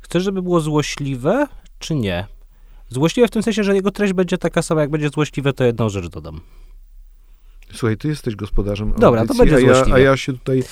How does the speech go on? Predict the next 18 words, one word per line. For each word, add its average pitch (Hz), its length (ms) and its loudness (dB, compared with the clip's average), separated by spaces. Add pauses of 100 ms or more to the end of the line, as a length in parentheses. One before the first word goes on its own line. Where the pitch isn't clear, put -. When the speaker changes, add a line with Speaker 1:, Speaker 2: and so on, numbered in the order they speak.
(260)
Speaker 2:
naraziłem 127 640 4
na, 127 300 4
na 131 140 4
Speaker 1:
E, 123 40 4
Speaker 2:
to, 147 120 0
żeby 127 200 0
się 135 120 -8
tutaj, 143 380 -2
e, 131 160 0 (540)
e, 120 40 4
na, 143 180 2
na 147 120 6
ryzyko 156 340 2
związane 117 400 -2
z 123 60 -6
pojawieniem 151 440 4
się 127 120 -4
Speaker 1:
W 101 60 -6